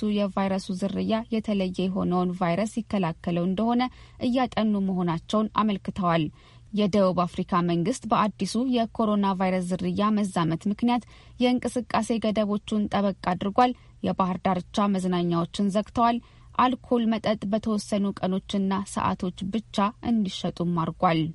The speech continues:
በዩናይትድ ስቴትስ መንግስት መስሪያ ቤቶች ኮምፒውተሮች ላይ ሰርገው የገቡ ታጣቂዎች በገንዘብ ሚኒስቴር የከፍተኛ ባለስልጣናትን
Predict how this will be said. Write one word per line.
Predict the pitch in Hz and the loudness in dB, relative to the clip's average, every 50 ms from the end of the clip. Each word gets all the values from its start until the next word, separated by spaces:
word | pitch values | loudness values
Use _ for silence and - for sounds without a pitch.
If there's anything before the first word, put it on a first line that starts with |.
| - - - - - - - | -10 -16 -20 -20 -20 -6 0
በዩናይትድ | - 262 269 285 269 277 269 262 - - 233 | 2 4 4 4 4 2 0 -2 -2 -2 -2
ስቴትስ | 233 - - 240 226 220 - - | -2 -2 -2 -2 -2 -2 -2 -2
መንግስት | 233 226 226 214 196 233 214 - - | 0 0 0 0 -2 -2 -4 -2 -2
መስሪያ | 220 220 - - 214 | -2 -2 0 -2 -2
ቤቶች | 202 202 208 - 226 214 - - | 0 -2 -2 -2 -2 -4 -4 -4
ኮምፒውተሮች | - - 226 220 208 226 214 - 220 208 202 202 - - | -2 -2 0 0 0 -2 -4 -2 -2 -2 -2 -2 -2 -2
ላይ | 208 208 233 254 | 0 0 0 0
ሰርገው | - - 262 233 220 208 - 226 214 | -2 -2 -2 -2 -2 -2 0 0 0
የገቡ | 214 208 196 - 208 190 185 - - 196 | 2 0 0 0 -2 -2 -2 -4 -6 -4
ታጣቂዎች | - 202 202 202 - - - - 240 262 247 - - - - - - - - | -2 -2 -2 -2 -2 -6 -4 0 0 0 0 -2 -8 -16 -16 -20 -20 -14 -4
በገንዘብ | - 214 208 180 208 208 202 185 202 196 | 0 0 2 2 2 0 0 2 0 0
ሚኒስቴር | 190 196 190 190 196 - - 233 233 262 | 2 2 0 0 -2 -4 -4 -4 -2 0
የከፍተኛ | 262 254 247 - 233 220 - - - 226 208 208 208 202 | 0 0 -2 -2 -2 -6 -4 -4 -4 -2 0 0 0 0
ባለስልጣናትን | 196 - 196 196 196 196 - 208 202 - 190 190 196 196 - - 202 | 0 0 0 0 0 -2 -4 -4 -2 0 0 0 0 0 0 -2 -2